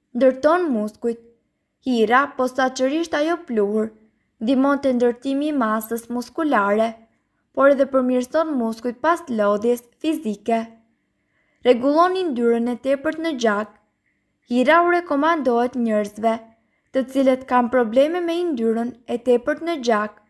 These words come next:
Pas vetëm disa javëve të konsumimit të rregullt, do të shihni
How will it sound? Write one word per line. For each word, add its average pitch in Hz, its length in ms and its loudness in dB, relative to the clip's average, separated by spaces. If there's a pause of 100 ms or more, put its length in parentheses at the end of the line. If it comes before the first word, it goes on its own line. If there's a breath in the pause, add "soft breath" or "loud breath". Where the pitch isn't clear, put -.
(680)
Pas 262 200 2
vetëm 254 380 2
disa 240 340 0
javëve 240 500 0
të 220 160 -10
konsumimit 247 760 -4
të 302 140 4
rregullt, 233 480 -2 (520)
do 269 140 2
të 262 160 0
shihni 339 400 -2